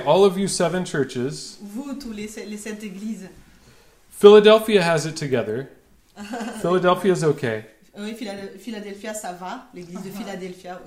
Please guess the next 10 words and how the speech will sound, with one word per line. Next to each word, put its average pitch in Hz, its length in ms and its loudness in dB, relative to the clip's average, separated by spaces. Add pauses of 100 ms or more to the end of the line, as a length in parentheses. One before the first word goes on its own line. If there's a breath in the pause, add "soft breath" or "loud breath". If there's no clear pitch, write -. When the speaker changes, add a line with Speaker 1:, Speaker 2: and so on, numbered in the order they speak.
Speaker 2:
Philadelphie, 208 500 -10
ça - 200 -14
va. 185 240 -12 (480 soft breath)
Speaker 1:
All 170 180 2
the 220 120 2
others, 214 440 -2
Speaker 2:
Les - 80 -8
Speaker 1:
I'm - 60 -2
sorry. 143 320 -2
Speaker 2:
autres, - 320 -14